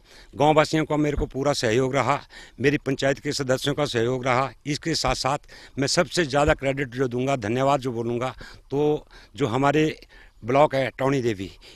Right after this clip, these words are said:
इनके बीडीओ को, जई को, जो टेक्निकल असिस्टेंट टेंट ये हैं, अ, मलाप चंद जी, उनको और सेक्रेटरी को और पूरे ही कर्मचारियों को दूंगा। इसके साथ साथ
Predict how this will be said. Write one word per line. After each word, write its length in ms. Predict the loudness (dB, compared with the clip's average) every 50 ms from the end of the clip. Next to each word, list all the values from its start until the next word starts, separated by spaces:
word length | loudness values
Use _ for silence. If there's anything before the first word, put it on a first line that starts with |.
| -14 -4
इनके 320 | -2 -2 -2 0 0 -2 0
बीडीओ 420 | 2 0 0 2 4 4 2 2
को, 260 | 2 2 -2 -2 -2 -6 -16 _ -20 -20 -20 _ -16
जई 280 | -4 0 0 2 2 0
को, 300 | 0 0 0 0 0 -2 -8 -20 -20 -20 -20 -18 -6 -4
जो 80 | -4
टेक्निकल 720 | -4 2 2 2 2 2 -2 -6 -2 -2 -2 -2 -2 -4 -4 -6
असिस्टेंट 500 | -6 -4 -4 -4 -6 -4 -4 -4 -4 -2 -2
टेंट 240 | -2 -2 -2 -2
ये 200 | -2 0 2 2
हैं, 220 | 2 2 0 0 -2
अ, 680 | -6 -14 _ -20 -20 _ -6 -4 -2 0 0 0 0
मलाप 300 | 0 2 4 4 2 2
चंद 200 | 2 0 0 0
जी, 160 | 0 0 -2 -2
उनको 540 | 0 2 2 2 4 4 2 2 2 0 -4 -14 -20 -20 -6 -2
और 140 | -2 -2
सेक्रेटरी 460 | -2 -2 -2 -2 -2 _ -4 -4 -4 -4
को 280 | -4 -4 -6 -6 -6 -12 -20 -20 -20 -20 -20 -20 _ -2
और 180 | -2 -2 -2 -2 -4
पूरे 220 | 0 4 4 6
ही 260 | 6 4 2 -2 -4 -8 _ -6 -6
कर्मचारियों 460 | -4 -4 -2 -2 -2 0 0 -2 -2
को 100 | -4 -6
दूंगा। 260 | -4 -4 -6 -4 -6 -4
इसके 300 | -4 -4 0 4 4 4
साथ 220 | 6 6 4 4
साथ 200 | 4 2 -2 -2